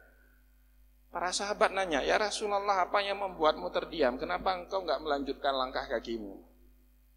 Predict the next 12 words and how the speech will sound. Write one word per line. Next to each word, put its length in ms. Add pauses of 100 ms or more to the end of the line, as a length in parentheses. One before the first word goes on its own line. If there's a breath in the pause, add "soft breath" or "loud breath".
(440)
Nah, 240
Rasulullah 480
kemudian 480
berkata, 480
dan, 160 (600 loud breath)
eh, 120
peristiwa 480
itu 240
terangkan 480
dalam 240
hadis 240
Bukhari. 400